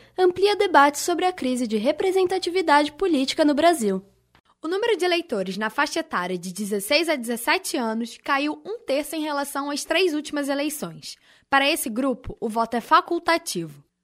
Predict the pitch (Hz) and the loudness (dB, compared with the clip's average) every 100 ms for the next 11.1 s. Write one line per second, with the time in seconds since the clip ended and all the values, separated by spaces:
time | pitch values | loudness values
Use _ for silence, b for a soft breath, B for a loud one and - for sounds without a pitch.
0 | _ _ - 349 349 370 359 339 370 415 | _ _ -2 0 2 2 2 0 -2 -2
1 | 330 320 302 294 302 269 202 202 - 240 | -6 -2 2 2 0 0 0 0 0 0
2 | 262 311 330 302 294 262 254 269 285 277 | -2 -2 -2 0 0 -2 -4 -4 -4 -4
3 | 294 269 254 - 311 403 370 320 320 311 | -2 -4 -6 -4 -4 0 -2 -2 -4 -2
4 | 392 403 349 302 302 311 320 202 165 156 | 0 0 -2 -2 0 -2 -2 -6 -8 -10
5 | - - b _ 262 311 359 285 226 208 | -16 -18 b _ 0 4 4 2 0 4
6 | 233 175 - b b b 269 381 349 359 | 4 4 -2 b b b 4 6 4 0
7 | 240 208 196 196 233 233 277 339 277 269 | 0 -2 -4 -6 -4 -2 -2 -2 -4 0
8 | 403 339 269 247 269 262 269 247 262 349 | 2 2 2 0 0 -6 -6 -4 0 0
9 | 349 - - 277 269 269 277 285 294 - | 0 -4 -2 2 2 2 -2 -2 -4 -10
10 | 175 b b b 247 269 - 208 226 202 | -14 b b b 0 0 0 0 0 0